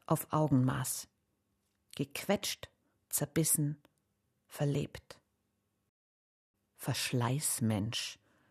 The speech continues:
sagte er sinnierend, bevor es soweit war. Er versucht es mit Nadel und Faden, versucht, die offenen Stellen an sich zu vernähen.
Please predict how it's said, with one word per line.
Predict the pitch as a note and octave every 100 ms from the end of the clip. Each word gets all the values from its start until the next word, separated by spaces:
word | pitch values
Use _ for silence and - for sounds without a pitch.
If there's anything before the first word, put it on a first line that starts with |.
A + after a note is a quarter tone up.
| _
sagte | D3 C#3 A#2+ -
er | - C3+
sinnierend, | C#3 D3 D#3 C#3 C3+ - _ _ _ _ _ -
bevor | E3+ - A#3
es | C#3+ -
soweit | D3 C#3 C3 D3
war. | E3+ D3+ - _ _ _ _ _ _ _ _ _ _ _ _ _ _ _ _ - -
Er | F#3+
versucht | A3 A3 C#4 - F3+
es | -
mit | F#3
Nadel | F#3 F#3 A3 G3
und | F3 -
Faden, | F#3+ G#3 D#3 C3+ - - -
versucht, | - G3+ F3 A#3 C4 - - - _
die | G3+ -
offenen | A3+ - G#3 F3+ E3+
Stellen | - F3 F#3 G3+ G#3 -
an | F#3+ G3+
sich | F#3 G#3 - -
zu | -
vernähen. | F#3 E3+ E3 F3+ F3+ D3